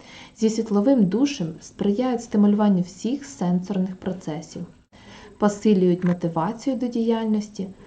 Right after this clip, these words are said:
створюють позитивне емоційне тло. Отже, на сьогодні розроблені нові технології,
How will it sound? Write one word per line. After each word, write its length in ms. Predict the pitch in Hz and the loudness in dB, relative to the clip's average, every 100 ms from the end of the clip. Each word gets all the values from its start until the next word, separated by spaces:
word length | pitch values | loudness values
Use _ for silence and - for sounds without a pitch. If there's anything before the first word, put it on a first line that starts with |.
| - - | -20 -20
створюють 720 | - 175 175 240 277 269 - | -8 -2 2 4 2 0 -4
позитивне 680 | 180 180 - 180 226 240 - | -4 -4 -4 0 0 0 0
емоційне 680 | 175 165 - 175 180 180 - | -2 -2 -2 -2 0 -2 -6
тло. 260 | 156 160 - - _ _ _ _ _ _ _ _ _ _ _ _ - - - - | -8 -8 -12 -20 _ _ _ _ _ _ _ _ _ _ _ _ -20 -20 -20 -4
Отже, 400 | - 302 294 - - - - - - - | 2 2 0 -10 -14 -20 -20 -20 -20 -8
на 100 | 240 | -4
сьогодні 480 | 226 277 262 339 247 | 2 2 4 4 2
розроблені 680 | 208 202 226 269 226 208 196 | 2 2 2 2 4 4 4
нові 240 | 190 214 | 4 2
технології, 840 | 226 202 - 190 214 233 185 160 | -2 -6 -2 -2 0 0 -2 -4